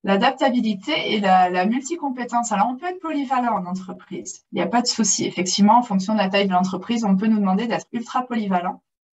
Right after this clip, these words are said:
Mais, euh, le chef d'entreprise en tant que tel est multicasquette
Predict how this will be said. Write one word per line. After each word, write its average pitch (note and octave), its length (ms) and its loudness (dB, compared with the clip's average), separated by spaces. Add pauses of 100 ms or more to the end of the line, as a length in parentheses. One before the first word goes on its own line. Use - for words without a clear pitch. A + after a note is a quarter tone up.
(520)
Mais, A3+ 300 2 (280)
euh, F3+ 560 0
le F#3 100 -6
chef B3 280 -6
d'entreprise B3+ 580 -4
en A3+ 120 2
tant F#3 220 -6
que F#3 60 -12
tel A#3 560 -4
est A3 320 -4
multicasquette B3 960 0